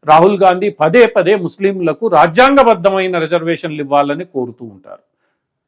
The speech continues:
ఇక్కడనే రాహుల్ గాంధీకి రాజ్యాంగం పట్ల ఎంత అవగాహన ఉందో అర్థమైపోతోంది. ముస్లింలు నిజంగా వెనకబడి ఉంటే ఆర్థిక పరమైన రిజర్వేషన్లలో ముస్లింలకు స్థానం కల్పించవచ్చు,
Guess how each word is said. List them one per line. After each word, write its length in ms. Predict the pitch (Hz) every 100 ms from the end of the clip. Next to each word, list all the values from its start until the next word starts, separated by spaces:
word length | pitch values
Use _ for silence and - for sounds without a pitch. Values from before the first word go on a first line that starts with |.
| _ _ _ _ -
ఇక్కడనే 640 | 190 - 330 330 311 247
రాహుల్ 420 | 285 185 208 262 233
గాంధీకి 640 | 214 208 185 185 220 254
రాజ్యాంగం 680 | 185 170 170 220 226 220 202
పట్ల 360 | 180 170 190
ఎంత 340 | 180 147 175 190
అవగాహన 580 | 135 147 185 196 196
ఉందో 280 | 175 160 156
అర్థమైపోతోంది. 800 | 156 131 135 131 - _ _ _ _ _ _ _ _ _ _ _ _ _
ముస్లింలు 680 | 131 143 220 262 285 254 240
నిజంగా 500 | 180 175 214 226 220
వెనకబడి 580 | 143 151 202 220 226 214
ఉంటే 580 | 175 147 135 131 180 _ _ -
ఆర్థిక 600 | 120 185 240 240 302 294
పరమైన 680 | 277 208 196 180 170 170 240
రిజర్వేషన్లలో 1120 | 175 190 202 202 180 185 170 147 151 226 262
ముస్లింలకు 720 | 202 - 202 214 202 196 196
స్థానం 440 | - 214 269 285
కల్పించవచ్చు, 800 | 277 208 208 185 180 143 139 _